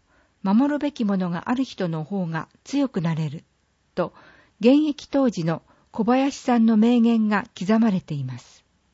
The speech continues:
ボクシングの指導者として、数々のタイトルマッチの解説者として、活躍の幅を広げながら、学校での講演活動や、ボクシングを通じた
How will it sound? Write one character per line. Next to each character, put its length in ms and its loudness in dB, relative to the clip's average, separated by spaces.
ボ 160 -2
ク 80 -18
シ 160 2
ン 100 6
グ 80 4
の 180 2
指 160 0
導 140 4
者 120 -2
と 160 -10
し 160 -16
て、 200 -8
数 280 0
々 220 2
の 180 0
タ 160 0
イ 60 -2
ト 120 2
ル 100 4
マ 120 6
ッ 40 0
チ 180 -4
の 120 2
解 220 0
説 280 -8
者 140 -2
と 160 -10
し 140 -12
て、 200 -8
活 260 -2
躍 240 2
の 140 4
幅 280 0
を 60 2
広 300 2
げ 80 4
な 140 2
が 120 0
ら、 140 -6
学 220 -2
校 200 4
で 120 6
の 120 6
講 260 4
演 160 6
活 260 0
動 200 0
や、 220 -2
ボ 140 2
ク 80 -14
シ 160 -2
ン 120 2
グ 100 -2
を 80 -4
通 240 -4
じ 160 -10
た 220 -4